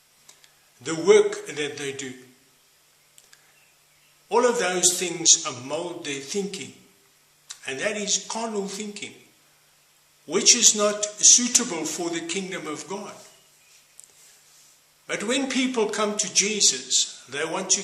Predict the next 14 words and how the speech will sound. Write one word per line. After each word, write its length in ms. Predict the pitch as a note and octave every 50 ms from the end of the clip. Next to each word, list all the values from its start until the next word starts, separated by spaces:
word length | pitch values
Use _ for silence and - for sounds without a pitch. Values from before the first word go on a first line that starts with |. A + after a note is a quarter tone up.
| - -
carry 440 | - G#3+ G#3 G#3 G#3+ G#3 G#3 G#3
their 440 | - - E3+ F3 F3 F3 F3 F3+ F3+ - - - - - _ _ _ _
carnal, 720 | - F#3+ F#3+ G3+ G3+ G3 G3 G3+ G3+ G3+ G3+ G3+ - - - - -
human 540 | B2+ A#2 A2 C#3+ F#3 G3+ G3+ G3 G3 G3 F#3
thinking 680 | F#3 - G3 G3 F#3+ - - - D#3 C#3+ C#3+ D3+ - - - - - _ _ _ _ _ _
through 580 | _ - - - A#3+ A3 G3+ F#3 F3+ F#3 F3+ F3+
to 120 | F3+ F3
their 260 | E3 D#3+ D#3+ D#3+ D#3+
relationship 1160 | D#3 D#3+ D#3 D3+ D3+ D#3 E3+ G3 G#3 G#3 - - F3+ E3 D#3+ - - E3 D#3 D#3+ - - - -
with 220 | C#3 C#3+ C3+ -
Jesus 580 | - - F3 F3 E3 - - E3 C#3+ - - -
Christ. 600 | - - G3 F3 D3 - - - - - - - - - _ _ _ _ _ _ _ _ _ _ _ _ _ - _ _ _ _ -
Your 240 | C3 C#3+ F3+ F#3 F#3
mindset 1160 | F#3 F#3 G3 G#3+ A3+ A3+ A3+ A3 - - - - - G#3 G3+ - B2+ - - - - - -